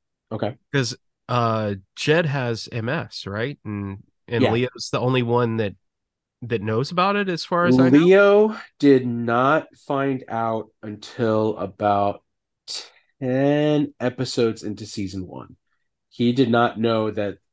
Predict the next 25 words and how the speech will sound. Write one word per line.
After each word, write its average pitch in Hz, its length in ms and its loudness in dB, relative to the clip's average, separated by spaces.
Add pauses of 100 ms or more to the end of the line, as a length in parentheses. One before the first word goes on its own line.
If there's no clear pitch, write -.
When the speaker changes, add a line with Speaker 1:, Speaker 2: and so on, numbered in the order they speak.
(160)
Speaker 1:
the 110 100 -16
president 104 420 -4
had 101 380 -2
M 92 240 -8
S. - 340 -16 (360)
The 117 140 0
only 151 320 4
person 165 760 0
at 117 220 -6
that 127 260 0
point 117 240 -2
in 110 80 -8
the 110 80 -6
White 113 300 -4
House 104 360 -4
who 107 160 -8
knew 113 760 2 (640)
was 113 380 0
Abby, 107 500 -4 (520)
his 104 260 -8
wife, 101 540 -4
and 98 160 -8
that's 98 280 -6
it. 101 160 -2
Speaker 2:
Okay. 98 200 -12